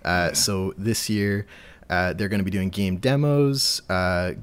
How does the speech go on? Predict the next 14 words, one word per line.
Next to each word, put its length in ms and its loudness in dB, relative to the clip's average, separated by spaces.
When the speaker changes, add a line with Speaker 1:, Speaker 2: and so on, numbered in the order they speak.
Speaker 1:
uh, 140 -2
lots 300 -2
of 100 -10
workshops, 920 0
um, 540 -4
speakers, 960 0
and 280 -2
yeah, 180 2
there's 180 -2
gonna 80 2
be 40 0
lots 220 0
going 220 -2
on. 260 -2